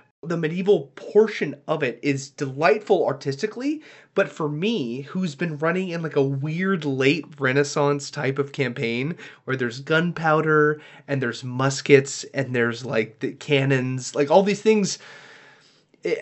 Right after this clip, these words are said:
I'm gonna have to do a little bit of work to fit that into the, the, the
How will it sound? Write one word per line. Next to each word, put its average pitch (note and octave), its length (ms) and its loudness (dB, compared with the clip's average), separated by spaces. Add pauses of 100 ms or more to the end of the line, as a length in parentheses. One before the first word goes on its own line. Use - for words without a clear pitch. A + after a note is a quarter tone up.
I'm F#3+ 280 -2
gonna F#3 200 4
have F#3 180 -4
to F3 80 -8
do D#3 140 2
a - 20 6
little D3 220 4
bit D#3 120 4
of C#3 120 2
work C3+ 280 4
to D3 60 -4
fit C#3+ 340 0
that C3 260 4
into C3+ 580 0
the, A#2 140 -2
the, A#2+ 240 -4
the G#2+ 480 -8